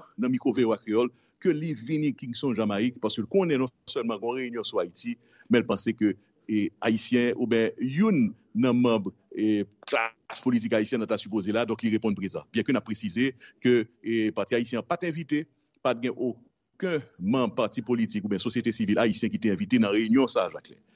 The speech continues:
Réunion, encore une fois, en urgence, que caricom est lancé et ils ont invité certainement avec accompagnement pays,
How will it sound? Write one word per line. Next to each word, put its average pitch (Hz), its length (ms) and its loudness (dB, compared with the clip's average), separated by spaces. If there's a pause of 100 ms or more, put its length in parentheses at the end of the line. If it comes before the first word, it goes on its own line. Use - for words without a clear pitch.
(120)
Réunion, 139 400 4
encore 131 240 -2
une 127 80 0
fois, - 260 -2
en 156 160 -2
urgence, 131 680 -4 (320)
que 120 100 -2
caricom 127 600 -2 (300)
est 104 360 0
lancé 120 400 0 (200)
et 107 100 0
ils 107 100 2
ont - 40 0
invité 110 460 0
certainement 101 400 -2
avec 101 160 -2
accompagnement 104 460 -2
pays, 104 380 -4